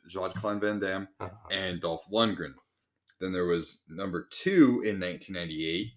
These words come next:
Speaker 1: number three in nineteen ninety-eight, uh, Universal Soldier, The Return in nineteen ninety-nine.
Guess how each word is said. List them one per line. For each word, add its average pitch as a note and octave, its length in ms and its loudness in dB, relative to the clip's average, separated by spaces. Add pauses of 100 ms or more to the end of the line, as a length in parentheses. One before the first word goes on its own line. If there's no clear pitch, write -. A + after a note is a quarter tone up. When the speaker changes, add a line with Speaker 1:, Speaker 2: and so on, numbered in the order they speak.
Speaker 1:
number G2 400 -4
three B2 580 0
in G2 160 -4
nineteen E2+ 380 -4
ninety-eight, D#2 600 -4 (720)
uh, F#2+ 120 2
Universal G#2+ 680 4
Soldier, A2+ 460 4
The G2 140 4
Return G#2 720 4
in F#2+ 160 -6
nineteen G2 360 -4
ninety-nine. F2+ 760 0